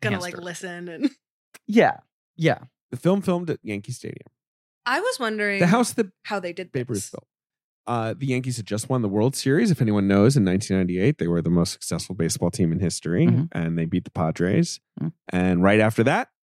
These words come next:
Speaker 3: uh, it wasn't too cold because the sh-, World Series was so short. They filmed for a month,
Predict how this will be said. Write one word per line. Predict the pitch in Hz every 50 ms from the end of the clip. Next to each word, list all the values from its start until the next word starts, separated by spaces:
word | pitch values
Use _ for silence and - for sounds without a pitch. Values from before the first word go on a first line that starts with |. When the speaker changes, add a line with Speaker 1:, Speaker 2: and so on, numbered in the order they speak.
| _ _ _ _ _ -
Speaker 3:
uh, | 104 104 104 98
it | 95 95
wasn't | 110 147 147 156 143
too | - 170
cold | 147 - 175 170 196 262 269
because | 233 175 - 139 113
the | - 107 98 113
sh-, | - -
World | 110 107 113 113 -
Series | 120 113 110 104
was | 98 95
so | - 147 165
short. | 156 - 175 190 202 - - _ _ _ _ _ _ _ _ _ -
They | 107 104
filmed | - 143 143 139 -
for | 139 127
a | 117
month, | 113 117 135 175 196 - - -